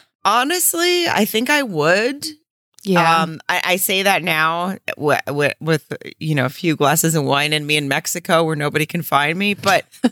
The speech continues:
Speaker 1: um,
Speaker 2: <laughs>
Speaker 1: I think I would, because I've been very clear that I know that she's, her, she's being cute. I know that that's not
Speaker 2: Mm-hmm.
Speaker 1: how she normally talks. I know she's a smart lady.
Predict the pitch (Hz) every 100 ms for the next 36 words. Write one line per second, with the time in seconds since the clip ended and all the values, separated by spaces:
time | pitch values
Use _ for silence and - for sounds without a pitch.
0 | - 262 262 214 190 180 262 - 262 -
1 | - 349 _ _ _ _ _ 190 247 -
2 | 320 381 415 339 190 202 160 147 - 131
3 | - - 208 175 165 - 170 170 160 180
4 | 165 160 170 233 294 349 - _ _ -
5 | 269 254 196 160 156 156 151 151 135 175
6 | 240 - 247 - - 247 254 202 208 -
7 | 196 180 220 247 233 196 170 175 - 156
8 | 143 139 202 185 180 196 208 202 220 208
9 | 190 185 - 160 175 - 139 131 143 185
10 | 220 233 226 - 180 160 151 156